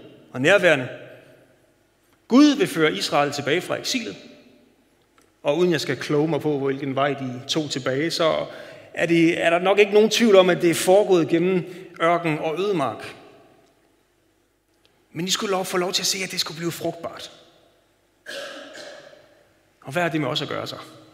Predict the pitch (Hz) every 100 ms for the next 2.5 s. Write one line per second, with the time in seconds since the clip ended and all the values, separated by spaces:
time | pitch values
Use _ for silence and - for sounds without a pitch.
0 | _ _ _ _ _ _ _ _ _ _
1 | _ 160 180 226 220 208 190 - 226 240
2 | 180 - - - -